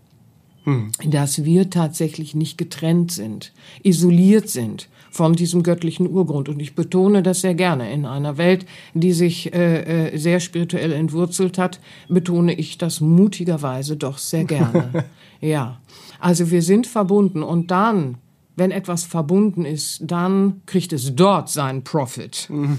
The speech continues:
Speaker 2: <laughs> Ja, Leute, dann hat man Energie, äh, äh, äh, Sachen zu lesen und, äh, äh, zu verstehen und auch Energie und Vitalität zu generieren für sich und andere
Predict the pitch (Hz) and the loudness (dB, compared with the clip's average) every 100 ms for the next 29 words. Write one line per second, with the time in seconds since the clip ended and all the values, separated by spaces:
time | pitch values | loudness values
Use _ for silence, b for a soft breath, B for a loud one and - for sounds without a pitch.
0 | 139 165 294 240 269 247 262 247 254 233 | -2 0 2 2 0 -4 -2 -2 -2 -2
1 | - - - 196 220 208 196 190 170 B | -4 -18 -2 2 4 2 0 -2 -6 B
2 | B - 180 208 240 160 175 208 208 196 | B 0 2 2 -2 -4 -4 -4 0 0
3 | 190 185 180 170 185 214 247 b b b | 0 0 0 0 0 0 -2 b b b
4 | - 202 196 - 196 190 180 175 180 165 | 2 4 4 2 0 0 -2 -4 -4 -2
5 | 190 208 196 - 196 202 247 156 151 147 | 0 0 -2 2 4 4 2 -4 -4 0
6 | 160 160 - - 170 160 - 160 156 - | 2 2 -2 -2 0 0 0 -2 -2 -4
7 | 170 170 165 - 180 214 233 165 135 147 | -4 -4 -4 2 4 4 2 0 0 -2
8 | 147 - 160 151 151 160 143 139 180 180 | -2 -2 -2 -2 -2 0 2 4 4 4
9 | 165 165 160 156 151 160 175 175 165 165 | 2 -2 0 -2 0 0 0 0 2 2
10 | 156 156 156 165 165 151 151 151 151 139 | 2 0 0 0 -2 -6 -4 -4 -6 -4
11 | 143 156 160 | -2 0 -2